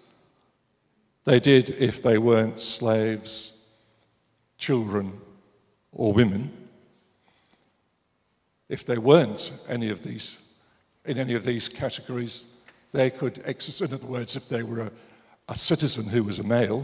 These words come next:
let's, let's be clear, uh, they could exercise unquestioned authority. Someone's got to be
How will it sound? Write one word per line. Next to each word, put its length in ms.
let's, 600
let's 200
be 140
clear, 440
uh, 240
they 180
could 220
exercise 1040
unquestioned 1040
authority. 540
Someone's 1040
got 200
to 120
be 360